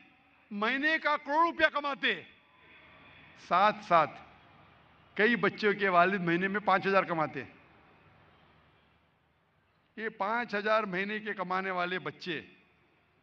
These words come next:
पाँच करोड़ महीने के कमाने वाले वालिद के बच्चे साथ साथ they rubbing shoulders, साथ साथ स्कूल में हैं। हम स्कूल कायम करते गरीबों के लिए,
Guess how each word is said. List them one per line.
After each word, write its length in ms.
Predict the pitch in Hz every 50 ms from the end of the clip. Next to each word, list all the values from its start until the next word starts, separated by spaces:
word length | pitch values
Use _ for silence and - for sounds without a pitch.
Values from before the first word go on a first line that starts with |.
| _ -
पाँच 340 | 208 226 277 285 285 - -
करोड़ 360 | - 262 262 262 269 269 269 - - _ _ _ _ _ _ _ _ _ _ _
महीने 340 | - 175 190 226 247 262 262
के 120 | 262 262 226
कमाने 360 | 226 233 226 233 233 240 247
वाले 360 | 240 233 233 226 240 254 240 214 - - - _ _ _ _ _ _ _ _ 160
वालिद 380 | 170 190 202 247 269 226 147 -
के 80 | 240 226
बच्चे 400 | 180 202 - - - 294 277 226 170 131 - - _ _ _ _ _ -
साथ 280 | 226 240 294 294 277 262 - -
साथ 280 | - 254 269 302 302 - - - _ _ _
they 160 | 165 214 254
rubbing 300 | 240 226 247 247 277 262
shoulders, 400 | - - 220 226 226 214 196 165 147 - _ _ _ _ _ _ _ -
साथ 240 | 262 269 285 285 - -
साथ 260 | - 240 262 285 302 - - - - _ _ _ _
स्कूल 240 | - - 269 269 262
में 140 | 233 233 233
हैं। 180 | 185 165 151 - - - - - - - - - - - - - - - - - - - - - - - - - - - - - - - - - - - - - - - - - - - - - - - - - - - - - - - - - - - - - - - - - - - - - - - - - - - - - - - - - - - - - - - -
हम 180 | - - 262 262
स्कूल 280 | - - - 277 294 277
कायम 300 | 208 269 254 269 262 247
करते 300 | 226 262 254 190 285 262
गरीबों 320 | 233 226 240 262 254 262 254
के 140 | - 247 262
लिए, 200 | 262 269 269 262